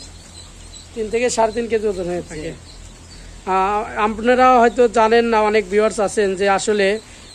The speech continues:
Speaker 1: বাংলাদেশে এরকম যা হাঁসের জাত আছে নাকি, অনেকেই বলেন যে গুজব, আবার অনেকে যারা পালন করেছে তারা কিন্তু যা এটা মনে করে যে না, আসলেই সঠিক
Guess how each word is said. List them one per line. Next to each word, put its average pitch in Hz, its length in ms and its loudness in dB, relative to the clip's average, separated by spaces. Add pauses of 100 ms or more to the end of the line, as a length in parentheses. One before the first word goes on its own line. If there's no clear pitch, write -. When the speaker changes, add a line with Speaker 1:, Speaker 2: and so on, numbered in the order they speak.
Speaker 1:
বাংলাদেশে 233 600 4
এরকম 226 360 4
যা 214 180 4
হাঁসের 208 340 2
জাত 214 200 0
আছে 202 260 0
নাকি, 214 260 0
অনেকেই 208 340 2
বলেন 220 300 2
যে 214 100 2
গুজব, 202 440 -2
আবার 202 200 0
অনেকে 202 280 0
যারা 214 200 2
পালন 233 340 2
করেছে 220 460 2 (320)
তারা 220 200 4
কিন্তু 220 320 2
যা 202 500 2
এটা 196 440 2 (120)
মনে 208 240 0
করে 202 180 0
যে 202 100 2
না, 202 160 2
আসলেই 226 360 4
সঠিক 196 340 -2